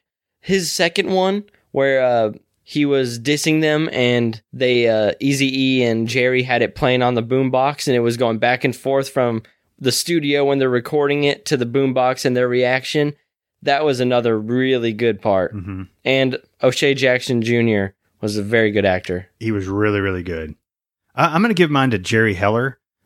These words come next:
Speaker 2: I just thought that he brought a lot to the <laughs> movie, and
Speaker 1: He had a lot of, uh,
Speaker 2: <laughs>
Speaker 1: headshotable quality about him.
Speaker 2: Yeah, no, I'm not gonna give it to him. Although Paul Giamatti, which is a great actor, he did a
Speaker 1: I mean, he
Speaker 2: fantastic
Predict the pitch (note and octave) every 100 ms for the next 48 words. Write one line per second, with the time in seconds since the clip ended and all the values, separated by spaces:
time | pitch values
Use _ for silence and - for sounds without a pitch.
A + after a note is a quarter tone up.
0 | - G#2 G#2+ - A2 G#2 - G2+ G#2 A2
1 | G#2 G2 G#2+ - G2+ G2+ G2 G2 - -
2 | G2+ G#2+ A2+ A2+ G#2 G2+ G2+ G#2 - _
3 | _ _ - C3+ C3+ C3 B2 A#2 G#2+ G#2+
4 | G2+ G2+ A#3+ - A3 C3+ B2 C3+ A#2 A2+
5 | G#2+ - A2+ A2 G#2 G#2 G2+ G2+ G2 G2+
6 | G2+ - B2 B2+ B2+ B2 C3 C3+ C#3+ B2
7 | A2+ A2 G2+ G2+ F#2+ F#2 G#2 A#2+ B2 B2
8 | - C3 C3+ C3 C3 A#2+ A2+ A2+ A2+ -
9 | G#2+ G#2+ G#2 G2 G#2 G2 G2 F#2 F#2+ G#2+
10 | G2+ F#2 G#2+ G#2 A2+ B2 B2